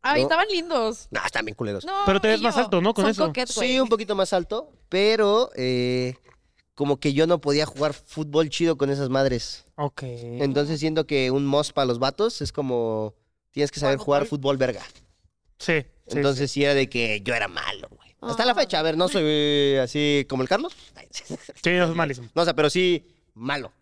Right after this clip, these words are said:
Speaker 2: malo, ¿no? Entonces sí era de que, "Verga, güey, van a empezar a jugar fútbol, no me van a escoger, vato". Y sí es un de que estás ahí parado,
Speaker 1: Que te dejan
Speaker 2: güey,
Speaker 1: hasta el
Speaker 2: y
Speaker 1: último, güey.
Speaker 2: sí, a ver,
Speaker 1: No.
Speaker 2: no me dejaron nunca hasta el último, pero sí era, no era el principal, güey, sí eras como de, "Verga, verga, verga". O sea, es,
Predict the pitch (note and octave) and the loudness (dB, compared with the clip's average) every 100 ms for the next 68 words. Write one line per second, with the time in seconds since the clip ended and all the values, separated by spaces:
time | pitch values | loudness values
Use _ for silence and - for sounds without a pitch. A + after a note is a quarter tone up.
0 | _ C3+ C#3 B2+ C#3+ D3 D3 C#3+ D#3 D3 | _ -2 0 2 0 0 -4 0 2 4
1 | C3+ C#3+ C3 C#3+ E3 F3+ F3+ E3 D3 C3 | 2 0 -2 -2 -2 0 0 2 0 0
2 | C3 C3 C#3 D#3 D#3 C#3 D3 D3 C#3+ D3 | 0 2 2 2 0 0 0 0 -2 -4
3 | C#3 C#3+ F#3+ - _ _ _ _ _ - | 0 2 0 -4 _ _ _ _ _ -8
4 | B2 C#3 C#3 C#3 C3+ A#2+ - A2+ A2+ - | -2 0 2 0 0 -4 -4 -4 -2 0
5 | C3+ A2+ - D3 - - - - - - | 0 0 -2 -8 -8 -14 -12 -12 -14 -18
6 | - A2 B2 B2 - B2+ C3 B2+ A#2 A2+ | -8 -2 0 0 0 -2 -2 -2 -2 -2
7 | A#2+ - C3 C3 B2+ A#2 C3 C#3 E3+ E3+ | -2 -2 0 0 2 2 2 2 0 0
8 | - A3+ G#3+ G#3 G#3+ F#3+ E3+ D#3 D#3 B2+ | 0 0 -2 -2 -4 -6 -8 -6 -2 -2
9 | - D3 D3 E3+ F3+ F3+ D#3 E3 D#3+ D3+ | 0 0 2 2 2 4 2 2 2 0
10 | C#3+ D#3 D#3 C#3 C3+ C3 D3+ G3+ A3+ C4+ | -2 -2 0 0 0 -2 -4 0 0 0
11 | _ _ _ _ - C3+ B2 - C3 C3 | _ _ _ _ -2 2 2 2 2 2
12 | A#2+ D#3 D#3+ C3+ B2+ A#2+ A2 A#2+ A#2 A2+ | 0 0 0 -2 -4 -6 -6 -6 -6 -2
13 | C3+ B2 A#2 C#3 B2 - A2+ A#2 B2+ D3 | -2 -2 -4 -4 -6 -8 -8 -6 -4 -2
14 | D3 D3 D3 D3+ D3+ D3 C#3+ D3 C3+ C#3+ | 0 0 0 0 0 2 2 2 0 -4